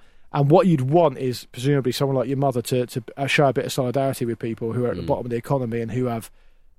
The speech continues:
Speaker 1: who have been essentially punished for no reason.
Speaker 2: Mm.
Speaker 1: Yet it doesn't happen. People were much more happy to be at the devil's side and in their path, right? So it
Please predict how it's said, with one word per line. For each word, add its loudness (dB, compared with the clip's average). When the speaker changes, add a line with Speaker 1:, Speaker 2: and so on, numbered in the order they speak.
Speaker 1:
who 8
have 2
been -2
essentially 0
punished 0
for -6
no -2
reason. -4
Speaker 2:
Mm. -12
Speaker 1:
Yet 4
it -18
doesn't 0
happen. -2
People -6
were -6
much -2
more -2
happy -4
to -4
be -2
at -4
the -8
devil's -6
side 0
and -8
in -4
their -4
path, 0
right? -2
So -2
it -4